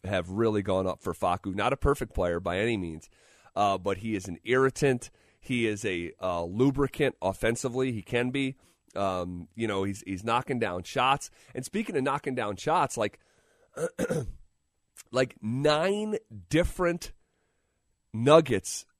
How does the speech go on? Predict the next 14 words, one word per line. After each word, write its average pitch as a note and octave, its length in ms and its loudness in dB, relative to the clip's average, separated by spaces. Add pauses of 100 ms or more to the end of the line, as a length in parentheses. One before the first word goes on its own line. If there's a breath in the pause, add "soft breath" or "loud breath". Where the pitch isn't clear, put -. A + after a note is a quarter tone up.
(140)
made D#3 380 0
threes. D#3 640 -4 (1080)
I, D3+ 460 -6
I, D3 40 -4
think B3+ 260 4
about A#2+ 320 -2
that. C2+ 220 -10 (460)
Nine E3+ 840 0 (200)
different D#3 380 -2
Nuggets C3 400 -2
made A#2+ 240 -4
threes. A#2+ 440 -8 (380)
That's A3+ 260 -4
insanity. G3 960 -2